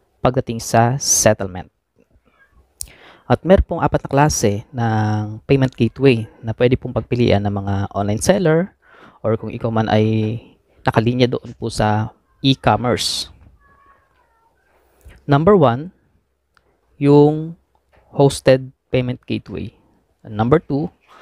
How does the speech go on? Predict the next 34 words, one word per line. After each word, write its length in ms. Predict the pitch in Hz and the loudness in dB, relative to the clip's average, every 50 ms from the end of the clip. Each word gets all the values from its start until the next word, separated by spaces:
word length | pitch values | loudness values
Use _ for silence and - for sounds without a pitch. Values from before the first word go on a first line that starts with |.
| - - _ | -20 -18 _
yung 160 | - 117 117 | -10 -10 -8
self-hosted. 960 | 110 - - 147 135 135 - - - - 139 143 - - - 135 175 180 180 - _ _ _ _ _ _ _ | -8 0 2 2 2 2 -2 -8 -8 -6 -6 -6 -6 -2 -2 -2 -2 -2 -6 -14 _ _ _ _ _ _ _
Number 320 | - 123 117 120 120 - - | -8 -6 -6 -2 0 -2 0
three, 340 | - - - 147 175 - _ _ _ _ _ _ _ _ _ - | 2 2 2 2 -2 -8 _ _ _ _ _ _ _ _ _ -10
yung 240 | 123 120 123 123 - | -10 -10 -10 -10 -6
A 140 | - 160 202 | -4 -4 -4
P 240 | - - 214 160 131 | -4 -4 -2 0 2
I. 320 | 123 117 123 156 180 - _ _ _ _ _ _ _ _ _ _ _ _ - | 2 2 0 -2 -6 -10 _ _ _ _ _ _ _ _ _ _ _ _ -6
At 160 | - 120 123 - _ _ | -4 -4 -4 -6 _ _
yung 160 | 139 127 127 | -6 -4 0
last, 320 | 131 135 127 123 - - - | 2 2 2 2 0 -6 -12
yung 80 | 127 | -12
number 240 | 123 123 120 127 127 | -10 -8 -6 -6 -6
four, 320 | - - 123 127 143 - - | -6 -4 -4 -2 -4 -4 -2
ay 400 | 120 123 131 151 165 180 - _ _ _ _ _ _ _ _ _ | -2 0 0 0 -2 -6 -8 _ _ _ _ _ _ _ _ _
bank, 340 | 131 127 135 135 135 143 - _ - | 0 2 2 2 2 -2 -8 _ -2
ah, 160 | - 123 120 | 0 2 2
local 240 | 123 147 202 - - 202 | 4 2 2 2 0 0
bank 300 | 156 156 151 156 - - | 2 0 0 0 -4 -10
integration. 640 | 139 - 120 127 120 104 104 - - 101 95 95 117 _ _ _ _ _ _ _ _ _ _ _ _ _ _ _ _ _ _ - | -14 -14 -10 -8 -6 -6 -6 -8 -10 -14 -16 -18 -20 _ _ _ _ _ _ _ _ _ _ _ _ _ _ _ _ _ _ 0
So, 240 | - 143 139 135 | 2 4 4 4
para 240 | 139 - 196 233 254 | 4 2 2 0 0
mas 80 | 247 - | -4 -8
may-, 160 | 220 196 - - _ | -10 -10 -12 -12 _
dali 400 | 165 160 151 156 151 170 196 214 | -10 0 2 2 4 4 4 2
nating 240 | 202 - - 156 | 2 2 2 0
maintindihan, 720 | 135 135 - - 135 120 110 107 107 101 98 98 104 113 135 - _ _ _ _ _ _ _ - - - | 0 -2 -2 -4 -6 -6 -4 -4 -2 -2 -4 -6 -8 -12 -18 -20 _ _ _ _ _ _ _ -6 -2 0
alamin 240 | 156 160 165 160 156 | 2 2 2 2 0
natin 240 | 147 - 151 143 135 | 0 0 -4 -4 -2
yung 80 | 131 | -2
mga 160 | 127 123 - | -2 -2 -2
example 560 | - 117 - - - 110 110 - - 107 104 104 | -4 -4 -4 -2 -2 -2 -2 -2 -6 -8 -8 -8
nito. 240 | 107 - - - - - _ _ _ | -8 -10 -12 -14 -14 -18 _ _ _
First, 480 | - - - 180 185 196 - - - | -6 2 6 6 6 6 4 -2 -8